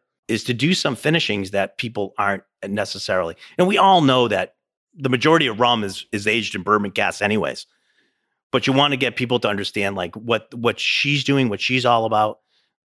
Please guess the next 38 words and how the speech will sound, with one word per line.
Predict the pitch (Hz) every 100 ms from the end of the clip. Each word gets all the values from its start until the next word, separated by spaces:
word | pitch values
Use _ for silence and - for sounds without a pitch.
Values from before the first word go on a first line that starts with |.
| -
what | 120 120
the | 123
rum, | 107 120 123 120 -
uh, | 120 101
what | 101 117
the | 107
bourbon | 107 120 123 117
barrel | 104 101 104 -
can | - 104
actually | 101 104 - 107 85 82 -
do | 101 113
for | - 101 101
the | 101
rum | 95 92 95 120 - _ - - _ -
and | 113 98
what | 113
the | -
final | - 110 101 90
product | - 95 87 -
tastes | 107 95 -
like. | 73 - - -
Again, | 104 113 107
it's | 90
an | 101
educational | 98 98 - 127 123 95
thing, | 98 92 - - -
but | 107
it's | -
also | 107 110 127
one | 107 107
of | 101
those | 101 95
type | 107 92
of | 87
things | 95 92 -
where | 101
you're | 90 85 _ _ _ _ -
promoting, | 120 117 110 104 95